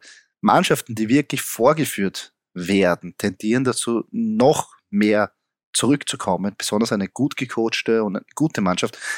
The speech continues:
wie die Buccaneers. Aber ich glaube, dass die Probleme, die wir gesehen haben in der Offense,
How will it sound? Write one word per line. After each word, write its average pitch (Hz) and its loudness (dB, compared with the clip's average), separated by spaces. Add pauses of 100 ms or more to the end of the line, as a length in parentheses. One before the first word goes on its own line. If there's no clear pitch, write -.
(120)
wie 120 0
die 123 0
Buccaneers. 107 0 (420)
Aber 117 6
ich 131 0
glaube, 120 2
dass 117 -2
die 120 -2
Probleme, 107 0 (400)
die 117 2
wir 113 2
gesehen 143 2
haben 101 2
in 98 -4
der 98 -2
Offense, 113 0